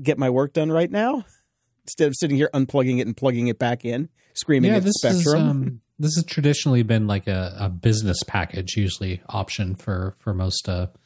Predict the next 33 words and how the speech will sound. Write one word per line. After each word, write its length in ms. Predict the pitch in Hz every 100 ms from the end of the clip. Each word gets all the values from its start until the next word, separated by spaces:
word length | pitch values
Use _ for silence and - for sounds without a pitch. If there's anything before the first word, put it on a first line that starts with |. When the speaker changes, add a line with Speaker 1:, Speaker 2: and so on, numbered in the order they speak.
| _ _ _ _ _ _ -
Speaker 2:
uh, 180 | 120 107
Wi-Fi 520 | 104 98 101 - 98 - 113
setups 340 | 92 90 -
and, 200 | 92 92 -
and 180 | 98 85
things 260 | 101 90
of 80 | 98
that 160 | 90 87
nature. 280 | 92 - 101
Like, 220 | 90 90
we 100 | 107
have 200 | 104 98
that 120 | 101
at 80 | 87
our 120 | 90
work. 480 | 85 104 98 90 - _ -
So 300 | - 90 87
if 120 | -
it 60 | 90
goes 240 | 92 85
down, 260 | 87 85 87
it 100 | 87
goes 240 | 85 85
automatically 640 | 92 90 87 87 90 98 87
to 260 | - 87
a 80 | 85
Rogers, 600 | 90 90 90 - 85 85 - - - -
you 120 | 117
know, 180 | 80 85 - _
you 100 | 117
can 200 | 98 85 - _ -
do 160 | 107
this 180 | 85 95